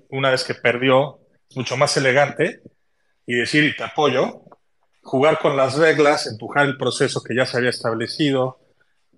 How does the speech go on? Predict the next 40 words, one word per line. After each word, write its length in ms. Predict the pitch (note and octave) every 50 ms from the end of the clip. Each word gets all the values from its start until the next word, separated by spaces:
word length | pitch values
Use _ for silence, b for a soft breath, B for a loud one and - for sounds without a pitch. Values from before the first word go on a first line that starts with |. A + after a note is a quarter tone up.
| _ _
participar 640 | - C3+ C3 B2 - B2 A#2 B2+ A2+ - D3+ D3+ D3+
en 160 | D3+ C3+ B2
los 180 | A#2+ A2 G#2 A2
debates, 540 | A2 A2+ A2+ C3+ D3+ D#3 - - C3+ -
participar 480 | - B2 - - - G#2+ - C#3+ C3+ C3+
en 60 | B2+
las 180 | A2+ G#2+ - A2+
encuestas 600 | G#2+ - - C3+ B2 - - - - - - - -
y 120 | A#2+ A#2
ya 140 | A#2 C#3+ D3
salir 480 | - - D#3+ D#3+ D3+ E3+ E3 E3 E3+
por 180 | - C3 A2+ G#2+
la, 200 | G#2+ A2 G#2+ -
por 140 | - A#2+ A2
la 260 | A2+ A#2 A2+ A2 G#2+ - - _ _ _ _ _ _ _ _ _ _ _ _ _ _
causa 320 | - - C#3 C#3 - D#3
natural, 580 | C#3 C3 - - D3 D3 D3 D3+ E3+ - - - _ _ _ _ _ _
a 120 | - A#2+ A#2+
mí 100 | C3+ C#3+
me 100 | C#3+ C#3
gusta 320 | C3+ C#3 - - D3+ D3
más 260 | C#3+ C#3+ C#3+ C#3 -
que 100 | - D3+
el, 180 | B2+ A#2 A2 G2 - _ _ _ _ _ _ _ _ _ _ _ _ -
que 120 | - B2
el 60 | A#2
jugarle 360 | - C3 C3 C#3+ D3 C#3+ D3
al 100 | C#3+ D3
mártir 420 | D3 D#3 D#3+ C#3+ - - D3+ D3 C#3 C#3+ - - -
y, 380 | A#2+ A#2 A#2 A#2 A2+ A#2 A2+
y 20 | A2
decir 460 | A2+ A2+ - - C#3+ C3+ C3+ B2 A2+ - _ _ _ _
de 320 | B2+ A#2+ A#2+ A#2+ A#2 A#2 A#2+
nuevo, 500 | C3 C#3+ C#3 C3 B2+ C#3+ D#3 - - _ b b b b b b b _ _ - B2 -
porque 400 | - A#2+ - - B2+ B2+ B2 -
creo 340 | - D#3 D#3 D#3+ E3 D#3+
que 100 | - -
lo 140 | C#3 C3 C3
necesita 560 | B2+ B2+ A2+ - C3+ - - D3 - E3 C#3+
Xochitl, 640 | - - E3 D#3 C#3+ - - - C#3 E3+ G#3+ -